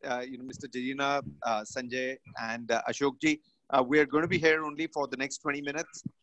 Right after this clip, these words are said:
Uh, we're going to open it up for a Q and A. Uh, but before that, if I can just hand it, uh, Rajan, to you.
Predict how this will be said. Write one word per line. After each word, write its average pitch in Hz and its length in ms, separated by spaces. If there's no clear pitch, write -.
Uh, 123 320
we're 131 180
going 135 140
to 139 220
open 139 260
it 151 140
up 151 160
for 156 480
a 131 80
Q 135 280
and 123 140
A. 139 160
Uh, 117 220
but 131 140
before 151 280
that, 135 140
if 131 120
I 131 80
can 127 200
just 127 200
hand 123 180
it, 131 140
uh, 127 160
Rajan, 113 500
to 123 100
you. 104 240